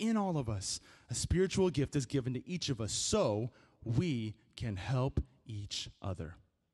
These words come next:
You have been given a gift to help the kingdom of God. What is it? And if you're having a hard time trying to figure it out, that's okay. Uh, ask your friends, ask your loved ones, ask the people who know you best, and most importantly,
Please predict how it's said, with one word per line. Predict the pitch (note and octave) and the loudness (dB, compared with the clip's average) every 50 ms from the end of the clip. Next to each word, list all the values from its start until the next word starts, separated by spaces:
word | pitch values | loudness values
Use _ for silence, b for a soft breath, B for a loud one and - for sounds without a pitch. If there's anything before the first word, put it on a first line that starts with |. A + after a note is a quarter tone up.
| _ _ _ _ B B B B B B - | _ _ _ _ B B B B B B -4
You | D3 F#3+ F3+ | 0 2 2
have | F3+ E3 A#2+ | 2 0 0
been | - C#3 A#2+ | -2 -2 -2
given | G#2+ C#3+ D3+ C3+ E3+ D#3+ | -2 -2 -2 0 -2 -2
a | C#3+ | -2
gift | A#2 C3+ B2+ - - | -2 -2 -4 -4 -4
to | - B2+ | -6 -4
help | G2+ B2+ C3+ - | -4 -4 -6 -6
the | - C#3 | -8 -8
kingdom | - - C#3 C3+ C3+ C3+ C#3 | -6 -4 -4 -2 -2 -2 -4
of | C3 - | -4 -4
God. | B2+ A#2 G#2 G2+ G2 - - - _ _ _ _ _ _ _ _ _ _ _ _ _ - | -4 -4 -4 -4 -6 -10 -14 -20 _ _ _ _ _ _ _ _ _ _ _ _ _ -8
What | - E3 G3+ A#3 | -6 -2 -2 0
is | B3+ G3 A#2 | -2 -2 -2
it? | A2+ G2 - _ _ - - _ _ _ _ _ _ _ _ _ B B B B | -6 -8 -10 _ _ -20 -20 _ _ _ _ _ _ _ _ _ B B B B
And | F#3 F#3+ | -2 -2
if | G3 F#3 | 0 0
you're | F#3+ A3 | 0 0
having | G3+ B3 C4+ A3+ A#3 | 2 2 2 2 2
a | G#3 F3+ | 2 2
hard | E3+ G3+ G3+ G3+ | 2 2 0 0
time | - G3 G3 G3+ G3 | 0 0 0 0 0
trying | - - F3+ E3+ F3 | -2 -4 -4 -2 -2
to | G3+ | -2
figure | - - F#3+ E3+ G3 G#3+ A3+ | -2 -4 -4 -2 -2 -2 -2
it | A3 D#3+ | -2 -2
out, | B2 A#2 A#2+ - | -4 -4 -6 -6
that's | D#3+ D#3 D3 - - | -6 -6 -4 -2 -2
okay. | D#4+ - - - D3 B2 A2 A2+ F3 G3+ - B B B B B B B B B B - - _ _ - | -2 -2 -4 -8 -8 -8 -6 -6 -8 -8 -10 B B B B B B B B B B -20 -20 _ _ 0
Uh, | D#3 F#3 - | 0 0 2
ask | F3 F#3+ G#3+ - - | 0 0 -2 -2 -4
your | - B3 | -4 -6
friends, | - - A#3+ C4+ C#4+ A#3 F3+ - | -4 -2 0 0 0 0 -2 -2
ask | - E3 F3 F3 - - | -2 -2 0 0 0 2
your | G3+ G3 | 2 2
loved | F#3+ G3 A3+ A#3+ F3+ D#3 | 2 2 0 0 2 0
ones, | D#3 C3 A#2 - - | 0 0 0 -2 -4
ask | - F#3 A3 - - | -4 -4 -4 -4 -4
the | - | -4
people | F3+ - G3+ G#3 - G#3 F3 - | -2 -2 -2 -2 -2 -4 -6 -6
who | - F#3+ | -8 -8
know | F#3 F3 F3+ F3+ F#3 | -6 -4 -2 -2 -2
you | F3 D#3+ E3+ | -2 -4 -6
best, | B2+ - G3 F#3+ F3+ - - - | -4 -4 -4 -4 -4 -6 -10 -14
and | - D#3 D3+ | -12 -10 -6
most | D#3+ F#3 G3+ - - | -4 -4 -4 -2 -2
importantly, | F3 D#3 - - D4 D#4+ - G3+ F3 D#3+ D3+ D3 | -2 0 2 2 2 4 2 2 -2 -2 -2 -4